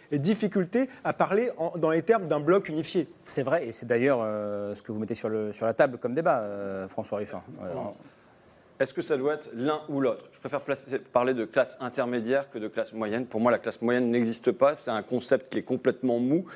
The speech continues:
Speaker 3: et qui permet que parfois le chirurgien, euh, se, se dit, s'identifie à la classe moyenne ou que l'ouvrier, euh, couple d'ouvriers employés, il soit identifié aussi. Et au fond, c'est, c'est, euh, ta-, euh, ta-,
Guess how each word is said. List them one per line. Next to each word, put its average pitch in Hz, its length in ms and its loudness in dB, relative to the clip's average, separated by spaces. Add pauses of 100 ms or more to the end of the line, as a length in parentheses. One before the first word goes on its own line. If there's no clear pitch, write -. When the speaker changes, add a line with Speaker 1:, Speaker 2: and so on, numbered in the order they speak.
Speaker 3:
et 113 100 -2
qui 120 120 -4
permet 135 380 4
que 117 220 2
parfois 139 420 2
le 131 100 0
chirurgien, 127 720 2
euh, 101 60 -2
se, 110 320 -2
se 113 160 -2
dit, 127 200 0
s'identifie 135 680 0 (220)
à 110 80 4
la 120 100 8
classe 120 260 -2
moyenne 139 400 4 (100)
ou 165 260 8
que 135 160 -2
l'ouvrier, 135 580 6
euh, 123 460 2
couple 131 320 0
d'ouvriers 127 320 2
employés, 123 420 0
il 139 80 0
soit 131 200 2
identifié 123 440 -2
aussi. 113 220 -2 (200)
Et 113 60 4
au 127 80 8
fond, 156 180 2
c'est, 165 220 2 (180)
c'est, - 380 4
euh, 113 160 2 (300)
ta-, 202 160 6 (420)
euh, 113 220 2 (220)
ta-, 202 100 6